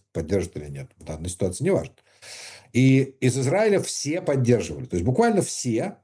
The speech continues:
кто смотрел из Израиля, написали: «Да, я смотрю из Израиля, я поддерживаю». Потому что в Израиле понимали выгоду этой войны, что вот сейчас мы разрушаем инфраструктуру врага,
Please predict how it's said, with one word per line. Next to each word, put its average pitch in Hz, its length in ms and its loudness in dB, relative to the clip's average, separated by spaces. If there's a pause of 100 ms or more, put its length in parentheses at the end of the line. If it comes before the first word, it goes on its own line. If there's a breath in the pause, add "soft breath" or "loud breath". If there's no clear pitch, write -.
кто - 160 2
смотрел 104 380 2
из 85 80 0
Израиля, 170 320 4
написали: 185 320 -2
«Да, 127 200 4
я 104 200 2
смотрю 95 240 -2
из 101 60 -6
Израиля, 175 340 0
я 147 60 -4
поддерживаю». - 580 -10 (680 loud breath)
Потому 185 260 4
что 165 200 2
в 139 100 0
Израиле 233 340 2
понимали 170 500 4
выгоду 147 440 4
этой 120 220 4
войны, 101 480 0
что - 160 -10
вот 73 80 -12
сейчас 220 420 -2
мы 113 80 0
разрушаем 101 580 0
инфраструктуру 90 640 -2
врага, 160 580 0